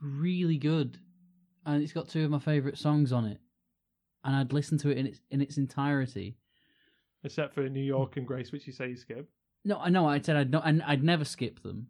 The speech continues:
Speaker 1: but I want to skip Grace.
Speaker 2: Okay, fine, fair enough. Good
Speaker 1: But,
Speaker 2: clarification.
Speaker 1: um, it's, it's a tough one,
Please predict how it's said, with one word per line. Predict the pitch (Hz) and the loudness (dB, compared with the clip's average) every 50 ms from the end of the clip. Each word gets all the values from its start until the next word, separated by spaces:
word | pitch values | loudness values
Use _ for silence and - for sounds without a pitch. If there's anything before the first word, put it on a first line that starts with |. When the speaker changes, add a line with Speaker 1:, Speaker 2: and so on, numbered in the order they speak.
| _ _ _ | _ _ _
Speaker 1:
but | - 131 127 135 | -8 -4 -2 -2
I | 131 - 135 135 | 0 0 0 0
want | 120 120 127 123 127 123 123 - - | 2 2 2 2 0 -2 -4 -14 -12
to | - 123 | -12 -10
skip | - - 131 113 - | -8 -8 -8 -8 -6
Grace. | - 123 117 107 101 - - - - _ _ _ _ _ _ _ - | -4 -4 -4 -4 -4 -8 -12 -18 -20 _ _ _ _ _ _ _ -8
Speaker 2:
Okay, | 143 143 - 117 117 - | -8 -6 -6 -8 -10 -10
fine, | - 113 113 110 - | -14 -16 -16 -10 -4
fair | 147 147 | -2 -2
enough. | 147 123 117 - - _ _ _ - - | -2 -2 -4 -8 -12 _ _ _ -12 -4
Good | - | 0
Speaker 1:
But, | 151 151 151 | 2 4 4
Speaker 2:
clarification. | 135 131 - 139 - 123 120 113 - - - - _ _ - | 2 0 -4 -8 -10 -10 -10 -12 -14 -18 -20 -20 _ _ -2
Speaker 1:
um, | 160 160 165 170 170 170 170 165 - _ _ _ _ _ _ - - - - - - - - _ _ _ _ _ _ _ _ _ _ _ _ _ _ _ _ _ - | 0 2 2 2 2 2 0 -2 -4 _ _ _ _ _ _ -18 -18 -16 -16 -18 -20 -20 -20 _ _ _ _ _ _ _ _ _ _ _ _ _ _ _ _ _ -2
it's, | 190 220 214 - - | 0 0 0 -2 -8
it's | 220 - 208 - 226 | -8 -8 -6 -4 -6
a | |
tough | 214 214 - 240 226 220 - - | -4 -2 -2 -2 -2 -2 0 -2
one, | 143 123 110 107 | -2 0 -2 -4